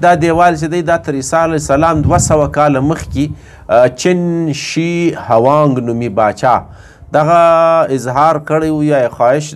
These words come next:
درلودی چې داسې دیوال پر، آ، شاوخوا سیمه، په هغه زمانه کې کشني کشني ریاستونه وو، پر دا به داسې دیوال راوګرځوو چې له دشمنانو څخه محفوظه یو. نو ځینې وایي چې دا تر عیسی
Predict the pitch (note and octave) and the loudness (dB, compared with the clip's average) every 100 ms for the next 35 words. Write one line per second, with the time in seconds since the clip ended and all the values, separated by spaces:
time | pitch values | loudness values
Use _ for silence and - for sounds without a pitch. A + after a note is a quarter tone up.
0 | B2+ B2 A2+ C#3+ D3 C#3+ C3+ B2 G2+ C#3 | -4 -4 -2 -2 0 -2 -4 -6 0 2
1 | C#3 - C3+ A#2 - - - - A#2+ B2 | 2 0 -2 -4 -8 -20 -10 -2 2 2
2 | C#3+ C#3 C3 A2+ A#2 A2+ A#2 A2+ - C3+ | 2 0 -6 -8 -6 -6 -8 -10 -2 -2
3 | C3+ C3+ C3+ C3+ D3+ C#3+ C3 C3+ D#3 D3+ | 0 -2 -2 -2 -2 -2 0 -2 -2 -4
4 | D3 D3+ D#3 D3+ - D3+ D3 D#3 D#3 C#3+ | -4 -4 -6 -6 -6 -10 -6 -4 0 2
5 | B2 B2+ - F3+ D3+ - - - - - | 0 -2 -2 -2 -2 -6 -20 -20 -12 -6
6 | A#2 D3 D3+ C#3+ D3 B2+ C3+ C3+ D3+ C3+ | -2 0 0 0 0 -2 -4 -2 0 -2
7 | C#3+ D#3 D3 D3+ D3 D3 B2 A2+ G#2+ - | -4 -8 -8 -4 -4 -6 -6 -6 -6 -6
8 | A2+ C3+ D3 B2 G#2+ - G2+ G2 F#2+ F3 | -2 0 0 -2 -6 -6 -4 -6 -4 -2
9 | C#3+ C3+ C#3+ - - - - A2 A#2+ A#2+ | 0 0 -2 -10 -20 -20 -12 -6 -2 0
10 | A#2 A#2 A#2 A2 - - - - - G#2+ | 2 2 0 -2 -10 -20 -20 -16 -8 0
11 | E3+ F#3 F3+ F3 F3 D3 D3 C#3 D#3+ D#3+ | 2 4 2 2 2 -2 -4 0 2 2
12 | D#3 D#3 C#3 C3 C3+ B2+ - _ - - | 0 -2 -4 -4 -4 -4 -8 _ -20 -20
13 | _ A2 - A#2 - D3+ | _ -8 -4 -4 -2 0